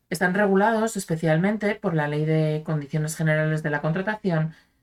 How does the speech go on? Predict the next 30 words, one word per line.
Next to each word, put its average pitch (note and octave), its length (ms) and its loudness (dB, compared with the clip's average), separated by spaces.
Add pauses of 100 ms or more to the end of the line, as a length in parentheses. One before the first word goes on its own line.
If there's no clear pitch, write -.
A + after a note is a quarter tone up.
(240)
que G3 100 0
se G3+ 100 0
encuentra F#3+ 400 0
integrada F#3+ 500 0
dentro F3+ 300 0
del E3+ 120 0
texto E3 280 -4
refundido E3+ 600 0
de C#3 500 -4
Derecho C#3+ 320 -6
de D3+ 120 -2
Consumidores C#3 680 -4
y D3 40 -6
Usuarios. - 680 -10 (480)
Tiene E3 160 0
un E3 60 4
nombre D#3+ 220 2
mucho D#3 240 -4
más C3+ 140 -8
largo D#3+ 280 -2
y - 20 -2
mucho D3+ 220 -10
más C3 160 -8
complejo D3 480 -6
que D#3+ 80 -8
tampoco D3+ 320 -6
necesitáis D3 500 -8
saber D3 340 -6
para C#3+ 180 -4
nada. C3 300 -8